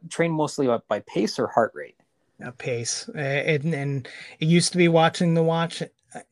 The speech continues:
Speaker 2: now I don't watch it. I just turn it off, but I, I don't, I haven't been focused so much on my heart rate. I just wanna know where I am on my pace and how can I improve on it.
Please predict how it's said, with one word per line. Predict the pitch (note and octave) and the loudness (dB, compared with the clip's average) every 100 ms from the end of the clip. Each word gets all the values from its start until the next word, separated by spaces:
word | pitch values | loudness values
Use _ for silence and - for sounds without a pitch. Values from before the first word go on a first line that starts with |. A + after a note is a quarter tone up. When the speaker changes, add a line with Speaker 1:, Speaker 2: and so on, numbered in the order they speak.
| - | -8
Speaker 2:
now | D3+ D3 | -2 2
I | D3 | 2
don't | C#3+ C3+ | 0 -4
watch | C3+ C#3 C#3+ - | -4 -4 -4 -6
it. | - | -8
I | C#3+ C3+ | -6 -6
just | C3 - | -8 -8
turn | C#3 B2+ | -6 -6
it | |
off, | A#2+ B2+ C#3 - | -4 -4 -6 -8
but | D3 C3+ | -10 -6
I, | B2+ C3 | -6 -6
I | C3 | -4
don't, | C#3 B2+ - _ _ C#3+ | -4 -4 -8 _ _ -8
I | C#3 | -6
haven't | C3+ E3 D#3+ | -2 -2 0
been | C#3+ C#3 C3 - _ _ _ - | -2 -6 -8 -12 _ _ _ -4
focused | D3+ C3+ C#3 - | -2 -2 -4 -4
so | E3 | -4
much | C#3+ C#3 - | -2 -4 -6
on | C3+ | -6
my | B2+ A#2+ | -4 -6
heart | B2+ A#2+ | -6 -6
rate. | B2+ B2 | -4 -4
I | B2+ | -4
just | C3+ B2+ | -6 -6
wanna | C#3 C3 | -6 -4
know | C3 | -4
where | C3 C3 | -4 -2
I | B2+ | -4
am | C3 B2+ | -4 -6
on | B2 | -6
my | B2 A#2 | -6 -6
pace | C#3+ C3 - | -6 -6 -6
and | C3+ A2+ - - - - _ _ | -8 -12 -14 -20 -20 -20 _ _
how | - E3+ | 2 2
can | D#3+ | 4
I | D#3 | 0
improve | C#3+ C3 - D3+ D3+ | 0 -2 0 2 4
on | D3+ D#3+ | 2 0
it. | E3+ | -6